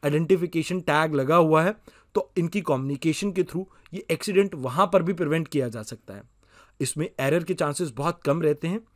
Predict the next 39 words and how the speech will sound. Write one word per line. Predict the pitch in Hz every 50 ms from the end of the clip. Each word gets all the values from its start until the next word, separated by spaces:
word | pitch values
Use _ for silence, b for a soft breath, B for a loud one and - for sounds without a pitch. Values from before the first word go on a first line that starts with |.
| b b b b b -
और | 151 - - -
इसमें | 190 - 196 170 139 113 - _ _ _ _ _ _ _ -
आरएफ़आईडी | 160 180 226 247 - 190 185 - - - - 160 160 160 156 175 185
टेक्नोलॉजी | 170 175 139 - - 147 139 139 135 151
का | 143 160 - -
इस्तेमाल | - - - 135 123 120 117
किया | 107 - 117 107
गया | - 113 110
है | 107 - _ _ _ _ _ _ _ _ _ _ _ _ -
जिसमें | 139 131 147 143 - 151 151 180 220 226 _ _ _ _ _ _ _ _ -
यहाँ | 127 135 143 147 175 202 208 -
पर | - 117 - -
इन | 185 185
सिग्नल्स | 175 - 160 147 156 180 208 190 -
को | - 196 196
पास | 196 - 175 151 160 160 -
किया | 190 175
जाता | 156 165 151 -
है | 175 160
जैसे | 156 - 175 165
दो | 139 139 160
ट्रेन्स | 156 - 143 135 139 151 -
के | - 202 165
बीच | 139 156 160 - -
में। | 185 202 - _ _ _ _ _ _ _ _ _ _ _ _ _ _ _
सैटेलाइट | - - - 139 - - 170 175 175 -
से | - 190 190
भी | 160 175 196
ये | 190 190
कनेक्टेड | 185 185 180 185 180 - 196 190 190
है | 220 - - -
और | 190 196 -
एक | 190 160 135
बेस | 131 175 196 196
स्टेशन | - 220 202 - - 220 202
से | - 214
भी | 202 214
कनेक्टेड | 214 - 147 139 - - 127 113 104
है | -